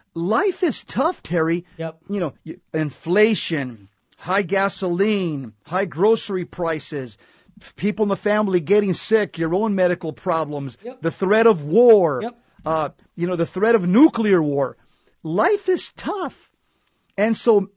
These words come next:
Speaker 1: the drug culture, what it does, Terry, it helps people escape the reality of this world's pressures and stress and anxiety. It, it kind of provides an escape, uh, uh, an escape valve for a short while. I mean,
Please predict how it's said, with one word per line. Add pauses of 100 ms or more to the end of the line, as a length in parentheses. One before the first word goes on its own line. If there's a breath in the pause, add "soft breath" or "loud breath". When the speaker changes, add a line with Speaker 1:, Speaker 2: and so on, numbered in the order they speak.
Speaker 1:
the
drug
culture,
what
it
does,
Terry,
it
helps
people (420 soft breath)
escape
the
reality
of
this
world's
pressures
and
stress (500 soft breath)
and
anxiety. (180)
It,
it
kind
of
provides
an
escape,
uh, (100)
uh,
an
escape
valve (360 soft breath)
for
a
short
while. (500)
I
mean,